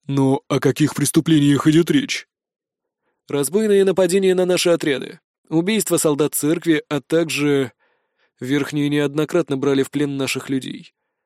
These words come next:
сухо ответил подполковник. «Но это было слишком давно, чтобы в очередной раз ворошить старые раны. Мы выбираем мирное решение проблем».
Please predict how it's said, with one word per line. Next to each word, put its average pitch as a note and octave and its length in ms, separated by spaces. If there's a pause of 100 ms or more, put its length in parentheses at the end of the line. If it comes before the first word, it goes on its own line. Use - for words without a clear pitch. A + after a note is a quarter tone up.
(140)
сухо F3+ 360
ответил D3+ 340
подполковник. C#3 800 (640)
«Но C3+ 200
это E3 200
было E3 220
слишком D#3+ 400
давно, D#3+ 300
чтобы C3+ 240
в C#3 40
очередной C#3 460
раз D3+ 200
ворошить C3 420
старые B2+ 420
раны. A#2 380 (600)
Мы C3+ 240
выбираем C#3 640 (140)
мирное C#3 560
решение B2 460
проблем». B2 500